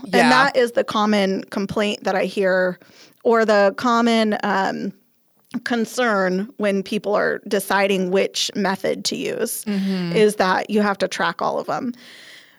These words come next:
Speaker 2: But then the more that I thought about it, I'm like, "Well, we track them anyway because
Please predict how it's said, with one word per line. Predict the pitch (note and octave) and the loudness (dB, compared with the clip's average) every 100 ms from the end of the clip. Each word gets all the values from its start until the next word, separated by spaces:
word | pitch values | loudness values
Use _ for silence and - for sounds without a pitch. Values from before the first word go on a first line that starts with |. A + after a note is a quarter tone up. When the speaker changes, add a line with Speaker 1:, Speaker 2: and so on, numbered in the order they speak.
| _ | _
Speaker 2:
But | E4 | 0
then | E4+ D#4+ | 2 4
the | E4 | 6
more | D#4+ | 4
that | E4 D#4 | 4 4
I | C4+ | 4
thought | C#4 C4 | 4 2
about | C4 A#3 A3 | 4 4 4
it, | G3+ G3 - | 6 4 2
I'm | G3+ | 0
like, | A3+ A3 | 0 0
"Well, | A#3 A3 G#3 | 0 0 -2
we | - B3 | -6 -4
track | - C#4 D#4 - _ _ _ - | -2 -2 -4 -10 _ _ _ -4
them | B3 B3+ | 0 2
anyway | C#4 C#4+ G#3+ A3 | 4 4 4 4
because | G#3 A#3 G#3 - | 2 0 -2 -6